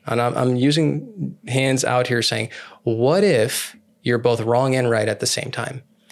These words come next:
And you just gotta look at it from different angles. The more locked in you get into your perspective, that your point of view is the right way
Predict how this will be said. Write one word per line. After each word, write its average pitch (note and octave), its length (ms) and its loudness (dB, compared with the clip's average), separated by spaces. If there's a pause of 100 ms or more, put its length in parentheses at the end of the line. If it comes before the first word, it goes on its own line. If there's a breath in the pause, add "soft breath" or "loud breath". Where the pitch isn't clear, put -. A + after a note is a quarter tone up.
(540 soft breath)
And A#2 160 0
you A#2 60 2
just B2 180 0
gotta C3 160 2
look C#3 300 2
at B2 100 2
it A#2 100 0
from A2 160 -4
different A2 300 -4
angles. - 460 -6 (840 soft breath)
The - 80 0
more D#3+ 240 2
locked D#3 380 0
in C3+ 240 2
you G#2 100 0
get A2+ 220 0
into A2 240 -2
your G#2+ 160 0
perspective, C3 800 -2 (160)
that A2+ 180 -2
your B2+ 280 2
point B2+ 260 0
of A#2 100 0
view A2+ 200 2
is A#2 100 0
the G#2+ 120 -2
right A2 280 0
way B2 420 0